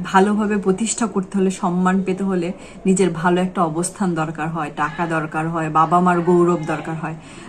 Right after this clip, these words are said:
না হলে অসহায় মানুষরা, সমাজের প্রধান, সমাজে ভালোভাবে নিজেদের জীবনযাপন, যা-, জীবনযাত্রা চালাতে পারে না। এটা বলতেছি কেন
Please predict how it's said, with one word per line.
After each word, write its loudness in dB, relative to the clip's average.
না 4
হলে 2
অসহায় 2
মানুষরা, 2
সমাজের 4
প্রধান, 2
সমাজে 4
ভালোভাবে 2
নিজেদের 4
জীবনযাপন, 2
যা-, -4
জীবনযাত্রা 4
চালাতে -2
পারে 4
না। -6
এটা 8
বলতেছি 2
কেন 2